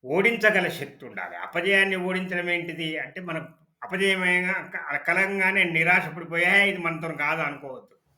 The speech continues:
ఎన్నిసార్లు పడిపోయినా లేవాలి, దాన్ని గెలవాలి, సాధించాలనే పట్టుదల ఉండాలి. మనం అనుకున్నది పూర్తి చేయాలి.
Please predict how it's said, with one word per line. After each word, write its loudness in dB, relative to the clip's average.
ఎన్నిసార్లు -6
పడిపోయినా -6
లేవాలి, 0
దాన్ని -2
గెలవాలి, 2
సాధించాలనే -6
పట్టుదల -14
ఉండాలి. -18
మనం -2
అనుకున్నది -2
పూర్తి -16
చేయాలి. -12